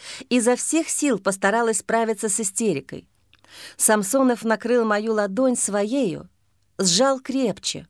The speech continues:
Он ничего не произнес вслух, но уже это его касание позволило мне себя обуздать и вернуть самообладание.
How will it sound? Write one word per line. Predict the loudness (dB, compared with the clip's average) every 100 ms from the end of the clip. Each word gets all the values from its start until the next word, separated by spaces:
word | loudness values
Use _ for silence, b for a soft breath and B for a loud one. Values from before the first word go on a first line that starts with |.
| _ _ _ B B B 0
Он | 4 4
ничего | 4 0 2
не | 2 2
произнес | 0 0 2 2 0
вслух, | -4 -6 -6 -8 -16 _ B B -8 0
но | 2 2
уже | 2 0 0
это | 0 0 0
его | -2 -2 0 0
касание | -2 -4 0 0 0 -2 -4 -4
позволило | -4 0 2 2 2 2
мне | 0 0
себя | -2 0 0
обуздать | 0 -2 -4 -2 -2 -2
и | -2
вернуть | 0 2 0 0
самообладание. | 0 2 0 0 -2 -2 -4 -4 -8